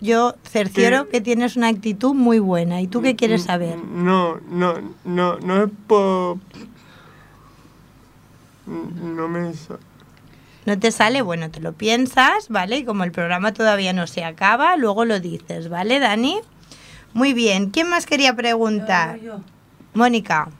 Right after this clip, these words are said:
Speaker 3: A ver, yo vivo en una resi y cuando tengo un problema lo, lo llevo al taller.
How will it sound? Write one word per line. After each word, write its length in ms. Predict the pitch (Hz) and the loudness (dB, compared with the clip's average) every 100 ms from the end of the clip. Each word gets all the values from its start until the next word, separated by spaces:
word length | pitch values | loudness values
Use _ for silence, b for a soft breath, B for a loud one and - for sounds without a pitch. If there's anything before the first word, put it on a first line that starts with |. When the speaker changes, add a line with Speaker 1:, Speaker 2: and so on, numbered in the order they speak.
| - | -16
Speaker 3:
A 100 | 233 | -10
ver, 260 | 240 240 233 | -8 -8 -8
yo 120 | 262 | -6
vivo 200 | 294 320 339 370 | -4 -4 -4 0
en 140 | 277 | 2
una 260 | 294 294 277 | 4 6 4
resi 580 | 226 226 220 190 170 139 - - _ _ - | 2 0 0 -4 -8 -8 -14 -20 _ _ -8
y 60 | |
cuando 280 | 202 220 226 | -2 0 2
tengo 160 | 269 311 | 2 2
un 140 | 294 | 2
problema 640 | 277 254 247 269 302 339 - - - - | 4 4 2 2 0 0 -4 -16 -20 -14
lo, 840 | 294 220 214 208 208 202 202 202 - - | -6 -2 0 0 0 -2 -4 -8 -10 -16
lo 200 | - 214 214 | -10 -6 -2
llevo 300 | 226 247 269 | -2 2 2
al 200 | 240 202 | 2 0
taller. 440 | 190 190 190 185 | -4 -2 -2 -4